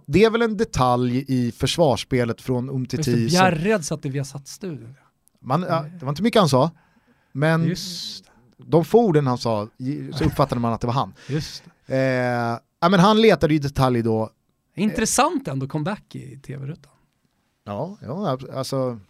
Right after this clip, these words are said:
Speaker 2: Intressant sportcheferi där.
Speaker 1: Wenström fick kämpa igår.
Speaker 2: <laughs> Jävlar vad han kämpar.
Speaker 1: Och man vet att när, när Sveriges bästa programledare Ola Wenström
Speaker 2: Man,
Speaker 1: får
Speaker 2: man,
Speaker 1: liksom
Speaker 2: du
Speaker 1: kämpa.
Speaker 2: hör hur han krigar.
Speaker 1: Ja,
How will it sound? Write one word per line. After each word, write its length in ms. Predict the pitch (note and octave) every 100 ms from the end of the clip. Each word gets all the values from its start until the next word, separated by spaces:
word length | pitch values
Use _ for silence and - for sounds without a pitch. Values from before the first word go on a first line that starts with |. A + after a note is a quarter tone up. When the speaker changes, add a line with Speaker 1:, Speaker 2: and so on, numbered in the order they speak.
| _ _ -
Speaker 2:
Intressant 480 | F3+ F#3 - F#3 -
sportcheferi 760 | - E3+ - F3+ E3+ F#3 A3+
där. 260 | B2 A#2+ -
Speaker 1:
Wenström 580 | G#2+ C3+ A#2 - G#3+ A3
fick 140 | G3+
kämpa 320 | - F#3 F3
igår. 220 | F#3+ G#2 - _ _ - - _ _
Speaker 2:
<laughs> 640 | _ - F3+ C#3 - -
Jävlar 480 | E3 E3 D#3+ D#3 F#3
vad 120 | D#3+
han 100 | D3+
kämpar. 360 | D3 D#3 C#3 F#3 -
Speaker 1:
Och 100 | B2+
man 140 | C#3
vet 280 | F#3+ A#3 -
att 120 | C#3+
när, 240 | D#3 D#3
när 340 | F#3 E3+ F3+ F#3 -
Sveriges 440 | - G#3+ G#3+ G3
bästa 220 | F#3 D#3
programledare 460 | D3+ D#3+ C#3+ D#3 C#3
Ola 200 | C#3 C3+
Wenström 680 | D#3 C#3 A#2 - F#3 A2+ G2 _ -
Speaker 2:
Man, 180 | F3+ F3
Speaker 1:
får 80 |
Speaker 2:
man, 140 | E3+ D#3+
Speaker 1:
liksom 180 | D3+ C#3+
Speaker 2:
du 20 | - F#3 G#3
Speaker 1:
kämpa. 240 | A#3 G3+
Speaker 2:
hör 300 | C4+ F#3 D#3
hur 80 | D3+
han 240 | E3+ D#3
krigar. 440 | D3+ D3+ D#3 C3+ B2
Speaker 1:
Ja, 320 | B2 B2+ C3+